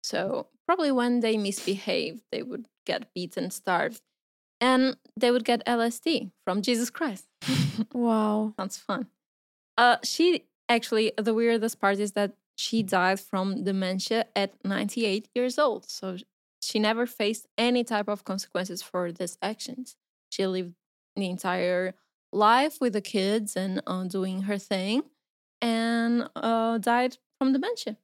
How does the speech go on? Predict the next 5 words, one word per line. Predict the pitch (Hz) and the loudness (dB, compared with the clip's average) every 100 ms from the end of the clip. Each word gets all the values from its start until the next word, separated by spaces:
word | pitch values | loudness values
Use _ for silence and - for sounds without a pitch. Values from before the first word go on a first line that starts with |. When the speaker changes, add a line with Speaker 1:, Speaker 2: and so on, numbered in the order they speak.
| _ | _
Speaker 1:
ninety-eight | 208 220 226 220 - 226 220 190 _ _ 240 240 | -2 -2 -2 -4 -4 -4 -4 -8 _ _ -4 -4
years | 226 247 240 | -2 -2 0
old. | 302 - - _ _ _ _ _ _ _ - | -4 -4 -10 _ _ _ _ _ _ _ 0
Speaker 2:
Like, | 240 202 - | 2 0 -2
wha-, | 226 226 214 214 | -6 -4 -2 -4